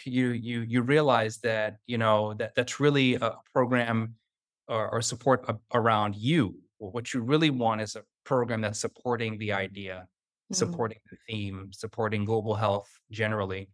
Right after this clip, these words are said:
Speaker 1: So I, I would urge, um, folks at any stage in their training to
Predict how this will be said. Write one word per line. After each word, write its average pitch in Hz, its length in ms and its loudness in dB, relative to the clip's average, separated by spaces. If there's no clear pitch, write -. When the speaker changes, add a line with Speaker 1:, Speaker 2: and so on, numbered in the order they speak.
Speaker 1:
So - 160 4
I, 117 180 2
I 131 80 4
would 127 160 6
urge, 117 420 4
um, 110 200 0
folks 123 360 4
at 120 80 4
any 180 180 2
stage 110 320 -2
in 98 100 -12
their 98 140 -10
training 98 640 -6
to 104 320 -2